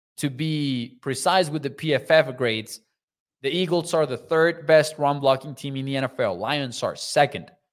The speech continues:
But the Eagles like to run inside zone and will die running inside zone and doing the tush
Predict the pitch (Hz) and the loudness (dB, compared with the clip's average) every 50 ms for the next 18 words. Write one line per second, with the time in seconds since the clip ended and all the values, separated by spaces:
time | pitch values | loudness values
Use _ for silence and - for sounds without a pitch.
0 | _ _ _ _ _ 117 113 151 147 143 - - - - _ - 143 - 226 269 | _ _ _ _ _ _ 0 0 0 0 -4 -10 -20 -20 _ -16 -12 -6 -4 -4
1 | 302 254 196 151 135 135 - - - _ _ _ _ _ _ _ - 147 175 185 | -2 -2 -2 -2 -2 -4 -6 -10 -16 _ _ _ _ _ _ _ 0 4 4 4
2 | 180 - 160 143 147 135 127 - 175 160 156 156 - 160 139 135 120 123 123 135 | 4 2 -6 -2 -2 -2 -2 -4 -6 -6 -6 -2 0 0 0 0 -2 -6 -8 -6
3 | 127 123 120 120 113 - - - 127 120 113 117 139 156 151 - - 135 120 110 | -6 -4 -6 -6 -8 -10 -8 -6 -6 -6 -4 -2 0 0 0 2 2 2 2 2
4 | 101 101 101 107 123 120 120 110 - - 139 143 143 143 - 135 143 147 143 - | 0 -2 -2 -2 -2 -2 -2 -6 -6 -8 -8 -6 -6 -4 -2 0 0 0 0 -2
5 | - 151 156 156 160 143 117 110 120 143 143 139 139 139 135 135 135 - - 139 | -4 -2 -2 -2 -2 -4 -6 -2 0 2 2 2 2 0 -4 -6 -10 -2 -2 -2
6 | 123 - | -2 -2